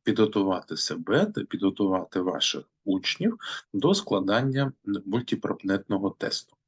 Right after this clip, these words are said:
Е, звертаю увагу, що програма з хімії не змінилася з дві тисячі вісімнадцятого року. Тож для підготовки, е, до, е, тестування в цьому році цілком можливо використовувати тестові завдання,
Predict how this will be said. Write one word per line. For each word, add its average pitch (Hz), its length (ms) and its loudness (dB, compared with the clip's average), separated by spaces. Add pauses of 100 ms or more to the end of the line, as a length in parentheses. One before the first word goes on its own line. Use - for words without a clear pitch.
(1000)
Е, 95 140 2
звертаю 151 500 4
увагу, 113 600 4
що - 540 -2
програма 139 520 4
з - 120 -2
хімії 107 600 0
не 135 260 4
змінилася 135 880 2
з 110 140 -4
дві 98 140 -4
тисячі - 440 -4
вісімнадцятого 95 840 -2
року. - 300 -4 (520)
Тож 95 280 4
для 107 140 4
підготовки, 110 680 2
е, 113 160 2 (200)
до, 107 420 4
е, 101 200 0
тестування 101 680 -2
в - 40 -14
цьому 98 400 2
році 160 400 2 (140)
цілком 156 500 0
можливо 101 500 2
використовувати 117 840 0
тестові - 520 -2
завдання, 160 640 0